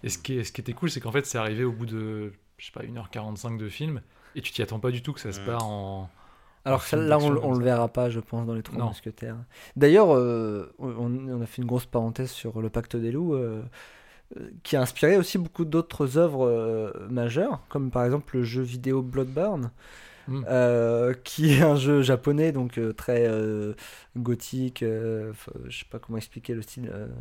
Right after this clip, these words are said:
Speaker 3: gothique un peu avec des tendances, euh, Lovecraftiennes.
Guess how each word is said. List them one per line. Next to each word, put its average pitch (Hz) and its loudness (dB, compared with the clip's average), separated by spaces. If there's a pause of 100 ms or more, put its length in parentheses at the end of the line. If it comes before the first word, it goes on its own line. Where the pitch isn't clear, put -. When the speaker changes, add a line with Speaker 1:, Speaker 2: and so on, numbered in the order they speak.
(720)
Speaker 3:
gothique 123 -8
un 117 -4
peu 123 -2
avec 113 -4
des 110 -4
tendances, 113 -4
euh, 101 -6 (720)
Lovecraftiennes. 123 -2